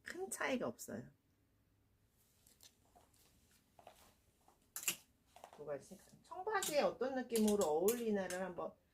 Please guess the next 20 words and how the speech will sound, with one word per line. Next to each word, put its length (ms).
봐주시면 600
될 160
것 120
같습니다. 840
이게 440
사이즈가 440
살짝 340
다른 240
것 80
같은데. 220
아이보리 680
사이즈 360
먼저 300
재봐드릴게요. 720
아이보리가 960
오십에 1000
오십이. 580
아이보리가 580
오십에 400
오십이. 840